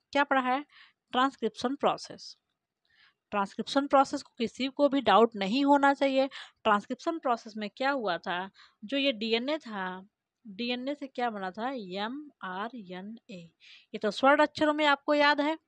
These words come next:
ना, डीएनए से एमआरएनए बनना ही ट्रांसक्रिप्शन है। आप सोए रहेंगे तभी बताएंगे डीएनए से एमआरएनए बनना ही ट्रांसक्रिप्शन है, ओके।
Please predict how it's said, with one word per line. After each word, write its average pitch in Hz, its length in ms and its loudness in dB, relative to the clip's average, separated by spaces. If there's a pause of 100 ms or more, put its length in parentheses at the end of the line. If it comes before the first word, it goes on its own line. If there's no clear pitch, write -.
(140)
ना, 370 140 2 (320)
डीएनए 220 400 0
से 214 240 2
एमआरएनए 311 460 4
बनना 196 320 -2
ही 269 200 2 (640)
ट्रांसक्रिप्शन 359 600 0
है। 269 140 2 (320)
आप 208 180 4
सोए 302 240 8
रहेंगे 285 340 4
तभी 269 240 0
बताएंगे 254 360 -2
डीएनए 226 380 -4
से 214 160 -2
एमआरएनए 196 420 -4
बनना 185 260 -8
ही 285 160 2
ट्रांसक्रिप्शन 320 920 -6
है, 180 140 -20 (300)
ओके। 277 240 -2